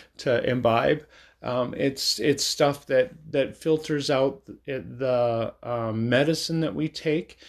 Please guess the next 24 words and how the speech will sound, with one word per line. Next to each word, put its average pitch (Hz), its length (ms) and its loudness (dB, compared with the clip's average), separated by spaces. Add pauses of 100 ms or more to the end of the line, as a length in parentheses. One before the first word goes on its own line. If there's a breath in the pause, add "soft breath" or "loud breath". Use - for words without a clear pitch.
(240 loud breath)
Um, 117 360 -4
if 117 220 -6
we 127 160 -2
were 123 260 2
to 120 680 -2
take 151 320 -2
medicine 143 400 -2
and 117 180 -2
not 123 260 0
have 170 220 -4
a 170 60 4
liver, 170 420 2 (320 loud breath)
it 131 120 0
would 127 280 0
go 135 180 4
through 143 280 2
our 139 80 4
bodies 123 520 2
and 110 180 -4
keep - 260 -8
affecting 143 540 -6
our 127 100 0
bodies, 113 580 -2 (420 loud breath)
um, 110 480 -4